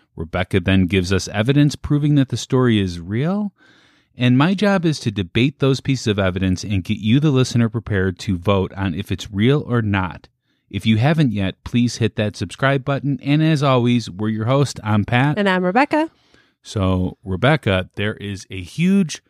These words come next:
Speaker 1: sporting event coming up.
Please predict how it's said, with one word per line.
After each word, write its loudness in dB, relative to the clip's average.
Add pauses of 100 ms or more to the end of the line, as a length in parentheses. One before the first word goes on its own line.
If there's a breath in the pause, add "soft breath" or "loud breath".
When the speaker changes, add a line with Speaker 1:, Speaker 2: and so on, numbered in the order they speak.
(380)
Speaker 1:
sporting -2
event 0 (280)
coming 2
up. -2